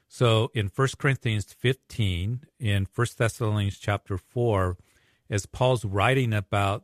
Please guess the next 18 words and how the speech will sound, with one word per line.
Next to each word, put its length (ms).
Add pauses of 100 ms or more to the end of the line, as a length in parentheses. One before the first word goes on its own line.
(120)
the 560 (120)
resurrection, 720
he 120
also 260
writes 280
about 320
it 160 (380)
in 100
Second 380
Corinthians 400
chapter 380
five. 480 (560)
Uh, 240
he, 260
he's 320
telling 480
us 220
that, 360